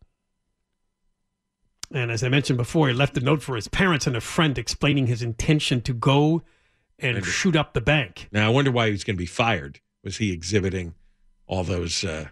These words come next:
Speaker 1: Nah,
Speaker 2: mental illness
Speaker 1: symptoms of
Speaker 2: symptoms? Yeah, and they
Speaker 1: Right,
Speaker 2: said, "Well,
Speaker 1: maybe.
Speaker 2: we can't have this here."
Speaker 1: His Instagram account where he filmed the shooting has been taken down, but screen grabs showed some final posts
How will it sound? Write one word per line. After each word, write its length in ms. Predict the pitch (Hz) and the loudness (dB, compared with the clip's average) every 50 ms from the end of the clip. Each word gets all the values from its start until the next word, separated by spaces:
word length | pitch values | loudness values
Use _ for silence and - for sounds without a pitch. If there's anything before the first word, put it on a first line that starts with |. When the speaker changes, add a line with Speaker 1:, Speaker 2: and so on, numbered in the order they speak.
| - | 0
Speaker 1:
Nah, 80 | 135 120 | 2 4
Speaker 2:
mental 320 | 110 107 107 117 110 - | 4 6 4 4 2 4
illness 300 | 110 110 120 117 104 95 127 120 | 4 4 4 4 2 2 2 2
Speaker 1:
symptoms 180 | 117 104 - | 0 0 -2
of 60 | 113 107 | -2 -4
Speaker 2:
symptoms? 300 | 101 78 76 - - 113 | -4 -6 -6 -2 0 2
Yeah, 200 | 110 98 95 90 | 2 2 2 -2
and 100 | 87 85 | -4 -6
they 60 | - | -6
Speaker 1:
Right, 60 | 127 | -4
Speaker 2:
said, 220 | 110 110 101 87 87 | -2 0 0 0 0
"Well, 120 | 87 - | -2 -4
Speaker 1:
maybe. 80 | 110 107 | -4 -4
Speaker 2:
we 80 | 92 | -4
can't 220 | 90 - 95 87 85 | -4 -2 -2 0 0
have 180 | 98 95 92 | 0 0 -2
this 200 | 90 82 80 - | -4 -6 -8 -8
here." 200 | - 82 80 - - - _ _ _ _ _ _ _ _ _ _ - - - _ _ _ _ _ _ _ _ - | -10 -12 -14 -16 -20 -20 _ _ _ _ _ _ _ _ _ _ -20 -20 -20 _ _ _ _ _ _ _ _ 2
Speaker 1:
His 220 | - 160 156 - | 4 4 4 4
Instagram 640 | - - 262 277 - - - 277 214 214 202 175 160 | 2 4 4 4 2 2 -2 -2 2 2 2 2 0
account 320 | 143 - - 165 151 147 | -2 -2 -2 -2 -2 -2
where 100 | 139 135 | -2 -2
he 100 | 135 131 | -2 -2
filmed 420 | - - - - 233 262 262 254 220 | -4 -2 2 2 4 4 4 2 0
the 40 | |
shooting 380 | 180 - - 208 185 170 175 160 | 0 0 0 0 0 2 0 0
has 140 | 139 147 127 | -2 -2 -2
been 180 | - 147 139 127 | -2 -4 -4 -4
taken 380 | - - 190 196 - 175 156 | -2 -2 -2 -2 0 -2 -2
down, 400 | 131 160 165 180 185 180 175 165 | 0 0 2 2 2 2 2 0
but 160 | 139 139 131 113 | 0 -2 -4 -4
screen 580 | - - - - - 180 226 302 320 320 302 | -4 -6 -6 -4 0 2 4 6 6 6 4
grabs 680 | 208 147 143 123 113 104 104 113 120 123 - - - - _ _ _ | 4 2 0 0 0 0 0 -2 -2 -4 -6 -8 -8 -12 _ _ _
showed 340 | - - - 170 170 175 - | -6 -2 0 2 2 2 0
some 160 | - 165 139 | 0 -2 -2
final 420 | - - - 214 233 233 196 160 | -2 -2 0 2 2 4 2 2
posts 680 | 139 - - 220 214 247 226 - - - - - - - | 0 -2 0 2 2 2 0 -2 -6 -6 -6 -6 -6 -8